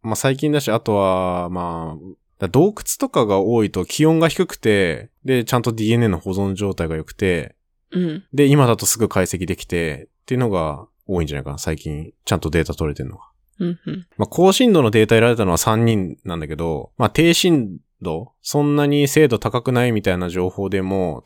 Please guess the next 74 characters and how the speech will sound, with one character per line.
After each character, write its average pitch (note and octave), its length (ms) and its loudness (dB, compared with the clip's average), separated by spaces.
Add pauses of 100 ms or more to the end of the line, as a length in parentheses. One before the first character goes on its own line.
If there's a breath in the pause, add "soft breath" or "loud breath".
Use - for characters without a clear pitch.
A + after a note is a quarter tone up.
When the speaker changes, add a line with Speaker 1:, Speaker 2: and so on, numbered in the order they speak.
(100)
Speaker 1:
例 B2+ 100 2
え A2 40 2
ば F2+ 340 0
そ - 160 -4
の C3+ 100 4
洞 C3 280 4 (200)
窟 C#3 80 2
に B2+ 260 2
集 D3 340 0
団 C#3 200 0
で C3 80 2
見 A#2 120 0
つ - 80 -10
か A#2 100 -2
っ - 20 0
て A2 160 -2
た G2+ 80 2
り D#2+ 60 -8
す - 60 -12
る E2 40 -10
ん - 40 -10
だ D2 60 -12
け C2 60 -14
ど、 - 240 -14 (320)
Speaker 2:
う - 80 -4
ん。 F#3 40 2
Speaker 1:
ネ F3+ 60 4
ア D#3+ 40 2
ン E2 60 -2
デ - 80 -4
ル - 80 -6
タ E2 100 -4
ー - 20 -2
ル D#2 60 -4
人 D#2 120 -12
の D2 140 -14 (100)
化 - 120 -8
石 D#2 200 -8
が。 - 180 -14 (120)
で、 C#3 180 4
そ - 180 -2
の C#3+ 220 2
集 D3 320 0
団 C#3+ 240 2
の C#3+ 120 2
Y C3 220 4
染 G2 220 0
色 - 220 -6
体 F#2+ 160 2
を G2 80 0
見 F#2+ 100 -2
た E2+ 120 -2
ら、 F2 480 -2 (120)
そ G#2 160 -8
の F#2 260 -4
集 C3+ 280 2
団 C3 200 2
の C3+ 100 2
中 C3+ 260 2
で C#3 200 4
結 - 200 -4
構 F2 100 -6
婚 G#2 340 2
姻 G#2 160 -2
関 G2+ 220 0
係 E2 180 -2
が D2+ 420 -6
成 F2+ 220 0
立 D#2+ 200 -6
し - 80 -8
て E2+ 80 -8
た C#2 180 -6
と - 80 -16
か - 280 -14